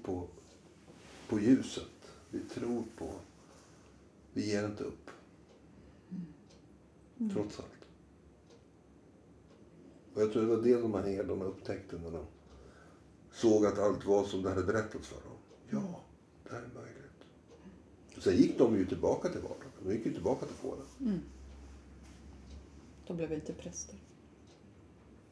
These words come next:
Speaker 1: Jo, enligt, e-, e-, enligt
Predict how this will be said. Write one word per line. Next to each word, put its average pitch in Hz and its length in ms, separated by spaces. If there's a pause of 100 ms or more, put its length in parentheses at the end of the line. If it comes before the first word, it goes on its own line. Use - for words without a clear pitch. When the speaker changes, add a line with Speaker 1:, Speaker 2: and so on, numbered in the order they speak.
(720)
Speaker 1:
Jo, 101 220
enligt, 104 360 (140)
e-, 117 40
e-, - 240 (580)
enligt 98 520